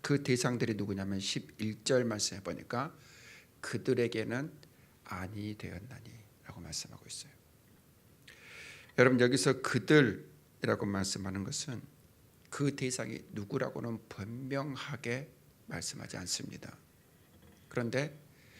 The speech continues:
그들이 누구인가는 우리가 알 수 있는 부분이 바로 고린도전서 이 장 십 절 말씀, 그 말씀을 보면 우리가 어느 정도는 알 수 있는 부분입니다.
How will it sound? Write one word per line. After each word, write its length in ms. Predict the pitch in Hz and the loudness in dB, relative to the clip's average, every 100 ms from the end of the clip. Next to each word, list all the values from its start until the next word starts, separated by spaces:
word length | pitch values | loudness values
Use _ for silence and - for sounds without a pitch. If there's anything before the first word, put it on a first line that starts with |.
| - - | -20 -10
그들이 500 | - 135 131 135 135 | -2 2 6 4 2
누구인가는 840 | 127 143 147 156 135 110 107 120 85 - - - - - | 0 2 6 6 6 2 2 0 -2 -10 -20 -20 -20 -8
우리가 420 | - 101 107 123 151 - - - - - | -2 0 2 0 -4 -16 -20 -20 -20 -6
알 280 | 85 117 | 2 4
수 300 | 123 - 135 - - | 4 0 -2 -2 -2
있는 420 | 98 101 107 101 | 0 0 0 -2
부분이 580 | 90 - 98 120 110 - - - - - - | -4 -4 0 2 0 -4 -18 -20 -20 -20 -8
바로 220 | 101 98 | -4 -2
고린도전서 920 | - 101 156 147 117 107 - 123 147 - - - - | -2 -2 -2 -4 -2 -2 2 2 2 -4 -14 -18 -12
이 220 | - 113 113 | -2 0 4
장 320 | 117 123 - - - - | 2 2 -4 -12 -20 -12
십 520 | - - - - - | 0 0 0 -8 -4
절 280 | - 151 147 | 2 2 2
말씀, 480 | 139 - - - - - - - - - - | -4 -8 -8 -8 -12 -20 -20 -20 -20 -20 -16
그 100 | - | -4
말씀을 500 | 139 113 113 - 110 | -2 0 -2 -4 -4
보면 460 | - - 101 113 151 - - - - | -6 -10 -6 -6 -8 -16 -20 -20 -14
우리가 300 | 87 98 - | -10 -8 -8
어느 220 | - 92 | -6 -6
정도는 420 | - - - - 62 | -8 -10 -10 -10 -8
알 160 | 82 87 | -6 -6
수 200 | - 147 | -6 -8
있는 160 | - | -10
부분입니다. 600 | - - - - - - | -10 -10 -10 -12 -18 -20